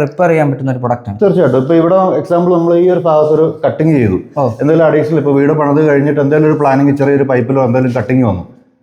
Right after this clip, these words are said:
Speaker 2: കട്ടിങ് വന്നാൽ സിമെന്റിലാണ് തീർച്ചയായിട്ടും എന്തെങ്കിലും ചെറിയൊരു മുഴ പോലെയൊക്കെ വരും.
Speaker 1: അതെ.
Speaker 2: ഇതിനകത്ത് വളരെ എക്സ്-, എക്സ്ട്രാ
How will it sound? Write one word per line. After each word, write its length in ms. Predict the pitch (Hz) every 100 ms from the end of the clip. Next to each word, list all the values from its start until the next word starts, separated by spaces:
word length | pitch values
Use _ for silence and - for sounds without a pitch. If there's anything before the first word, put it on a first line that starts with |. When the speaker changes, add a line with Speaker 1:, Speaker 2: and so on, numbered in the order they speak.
| 143
Speaker 2:
കട്ടിങ് 240 | 143 185
വന്നാൽ 180 | 185 180
സിമെന്റിലാണ് 480 | 180 165 180 196 180 170
തീർച്ചയായിട്ടും 420 | 165 151 170 165
എന്തെങ്കിലും 260 | 160 165 170
ചെറിയൊരു 260 | 160 156 156 156 143
മുഴ 100 | 135
പോലെയൊക്കെ 280 | 143 131 120
വരും. 160 | 101 90 -
Speaker 1:
അതെ. 100 | 127 120 -
Speaker 2:
ഇതിനകത്ത് 380 | 151 185 165 196 185 -
വളരെ 240 | 139 160 180
എക്സ്-, 360 | 135 - - 196 143
എക്സ്ട്രാ 320 | - - 185